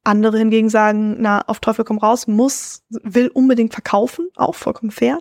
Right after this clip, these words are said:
Aber ich glaube, es muss einfach diesen Match geben dazwischen, was der Investor will und was du willst, weil ansonsten clincht ihr immer gegeneinander. Wenn der Investor sagt, na, eigentlich über ein Verkaufsmultiple von irgendwie, von dem, was ich investiert hab, von irgendwie,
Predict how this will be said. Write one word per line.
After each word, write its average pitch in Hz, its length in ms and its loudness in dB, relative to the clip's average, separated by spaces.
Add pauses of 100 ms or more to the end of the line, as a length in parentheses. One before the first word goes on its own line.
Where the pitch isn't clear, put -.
Aber 226 80 0
ich 214 80 0
glaube, 233 220 0
es 220 100 -6
muss 233 160 0
einfach 220 260 -2
diesen 208 300 -4
Match - 560 -2
geben 208 400 0
dazwischen, 220 760 0
was 208 200 -2
der 208 100 0
Investor 214 500 0
will 233 80 2
und 214 120 -2
was - 180 -6
du 254 160 2
willst, 214 260 -2
weil 208 100 0
ansonsten 220 380 0
clincht 269 360 0
ihr - 60 -2
immer 240 180 4
gegeneinander. 220 680 2
Wenn 226 140 4
der 220 80 4
Investor 220 320 2
sagt, 214 180 0
na, 214 80 2
eigentlich 214 340 0
über 214 220 0
ein 214 1040 -8
Verkaufsmultiple 226 960 0
von 220 360 0
irgendwie, 214 240 -2
von 214 120 -2
dem, 214 100 2
was 208 120 2
ich - 60 -6
investiert 214 380 -2
hab, 214 140 0
von 208 200 2
irgendwie, 208 320 -2